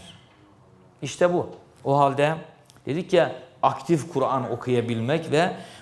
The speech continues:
bu namaz konusu çünkü ibadetlerin tepe noktası. Ne mutlu hakikaten bu namazı dilediği gibi Allah'ın muradına uygun kılıp, kılıp halis, muhlis bir şekilde hayatını bu manada devam ettirene.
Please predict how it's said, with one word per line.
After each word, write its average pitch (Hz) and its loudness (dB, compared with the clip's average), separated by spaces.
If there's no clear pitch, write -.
bu 175 6
namaz 170 2
konusu 127 -2
çünkü 160 -6
ibadetlerin 160 0
tepe 156 -2
noktası. 110 -6
Ne 156 2
mutlu 143 -2
hakikaten 135 -2
bu 156 0
namazı 127 0
dilediği 139 4
gibi 123 -2
Allah'ın 151 4
muradına 139 2
uygun 147 -2
kılıp, 170 4
kılıp 165 4
halis, 156 4
muhlis 156 -6
bir 151 0
şekilde 127 0
hayatını 123 0
bu 143 0
manada 120 0
devam 131 2
ettirene. 110 -6